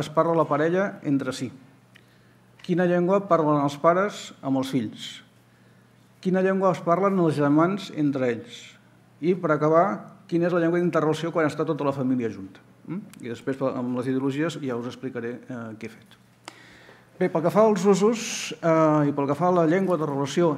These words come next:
entre la parella, eh, he trobat que hi ha un predomini del castellà. És a dir, el castellà és la llengua d'interrelació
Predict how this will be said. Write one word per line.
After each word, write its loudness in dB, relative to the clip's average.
entre 2
la 4
parella, 4
eh, 0
he 0
trobat 6
que 6
hi 4
ha 4
un 0
predomini 6
del -2
castellà. -6
És -10
a -6
dir, -4
el -8
castellà 2
és -2
la 0
llengua 2
d'interrelació 0